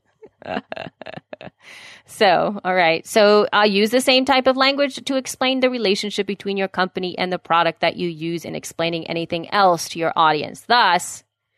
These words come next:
and then <laughs> it's so funny how he says that. "Don't say this statement is here to comply with the requirements of the U S Federal Trade Commission."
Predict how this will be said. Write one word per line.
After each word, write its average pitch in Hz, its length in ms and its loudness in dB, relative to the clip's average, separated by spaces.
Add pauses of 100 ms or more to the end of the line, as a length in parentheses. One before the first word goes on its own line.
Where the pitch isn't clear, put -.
(260)
and 196 140 0
then 202 160 4
<laughs> - 60 -6
it's 196 180 -4
so 190 180 -2
funny 196 240 -4
how 180 120 -4
he 165 100 -6
says 165 220 -4
that. 156 120 -6 (640)
"Don't 269 300 2
say 214 240 4
this 214 160 4
statement 220 400 2
is 202 160 0
here 220 160 2
to 214 100 0
comply 208 520 0
with 208 120 0
the 208 100 2
requirements 196 600 2
of 180 80 -6
the 190 80 2
U 196 200 4
S 190 200 2
Federal 185 340 4
Trade 190 340 0
Commission." - 480 -2